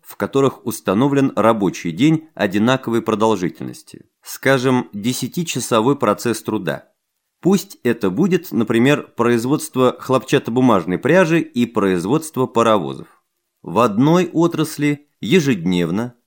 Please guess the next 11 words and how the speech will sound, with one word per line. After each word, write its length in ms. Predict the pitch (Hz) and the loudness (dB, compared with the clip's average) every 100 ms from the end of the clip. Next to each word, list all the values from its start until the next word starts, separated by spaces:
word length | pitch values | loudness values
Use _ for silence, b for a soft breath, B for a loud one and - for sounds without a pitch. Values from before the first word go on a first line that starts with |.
| _ | _
еженедельно 1120 | 92 135 185 160 165 170 135 127 107 80 78 | -4 2 2 2 2 2 2 2 2 2 -4
доставляется 720 | 71 87 - 104 127 120 - - | -4 -6 -2 0 2 0 -2 -2
определенное 1000 | 104 104 107 98 107 131 147 143 131 113 | -2 -2 -2 0 2 2 2 2 2 2
количество 680 | 101 107 120 - - 110 | 0 0 -2 -8 -4 -2
готового 560 | 98 95 113 110 107 104 | 0 0 0 2 2 0
продукта – 640 | 107 113 107 - - - _ - | 0 -2 -2 -8 -14 -18 _ -6
хлопчатобумажной 920 | 110 110 - 117 101 113 98 87 110 | -2 -2 -2 -6 -2 0 0 0 -4
пряжи. 400 | 104 71 - _ _ _ _ | -4 -4 -8 _ _ _ _
В 160 | 85 90 | -12 -4
другой 560 | 113 120 139 185 180 - | 0 0 4 4 4 0
отрасли 720 | 101 - 76 - 71 67 | -2 -2 -10 -10 -16 -18